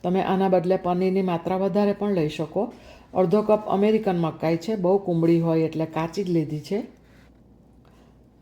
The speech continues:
ત્યારબાદ એક ટીસ્પૂન ચીલી ફ્લેક્સ,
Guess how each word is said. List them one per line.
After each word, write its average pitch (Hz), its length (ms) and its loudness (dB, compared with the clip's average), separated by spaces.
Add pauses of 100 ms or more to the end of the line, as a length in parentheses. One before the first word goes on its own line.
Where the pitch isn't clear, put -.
(220)
ત્યારબાદ 170 340 2 (140)
એક 208 340 0
ટીસ્પૂન 185 380 -2
ચીલી 185 300 2
ફ્લેક્સ, 190 400 -2